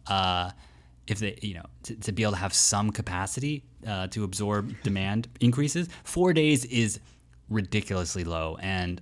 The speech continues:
obviously too low, because if you go to try and buy a Tesla anywhere in the U S right now,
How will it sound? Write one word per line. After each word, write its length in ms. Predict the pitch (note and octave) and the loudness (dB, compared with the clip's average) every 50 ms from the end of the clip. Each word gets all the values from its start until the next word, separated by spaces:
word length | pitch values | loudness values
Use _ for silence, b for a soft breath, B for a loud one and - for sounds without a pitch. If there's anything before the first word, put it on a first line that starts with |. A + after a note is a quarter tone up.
| - | -2
obviously 460 | - G2+ G2 G#2 G2+ - - G2+ F#2 E2+ | -2 0 2 2 0 0 0 0 -2 -2
too 280 | - - - D#3+ D3+ | -2 0 2 2 2
low, 420 | C3+ G#2 F2 D#2+ E2 E2+ G2+ A#2 B B B B B B - | 4 2 2 0 0 -2 -4 -4 B B B B B B -4
because 400 | G2+ F#2+ - - G#2 F#2 F#2 F#2 | -4 -4 -2 0 2 2 2 2
if 120 | F2+ F2 | 2 0
you 80 | G2+ F#2 | -2 0
go 160 | A2 A2 G#2+ | 2 2 2
to 80 | G2+ | 2
try 240 | F2+ - - G#2+ G2+ G2 | 0 0 2 2 2 2
and 160 | F#2 F2+ E2+ | 2 0 0
buy 220 | F#2 F#2 F#2 F#2 | -2 -2 -2 -2
a 80 | F2+ E2+ | -2 -4
Tesla 560 | - - G2+ F#2 - - - F2+ F2+ F2+ F2+ B B B B B B - | -2 -2 -2 -2 0 -2 -2 0 0 -2 -4 B B B B B B -2
anywhere 260 | - C#3+ D3 C3+ A#2+ | 2 4 6 6 6
in 60 | A2 G#2+ | 6 4
the 60 | G2+ | 4
U 80 | G2 F#2+ | 4 2
S 160 | F#2 F#2+ - | 2 0 0
right 120 | G#2 G2 F#2 | -2 -2 -2
now, 320 | F2+ F2+ F2+ F#2 G2 F#2+ | -2 -2 0 -2 -2 -4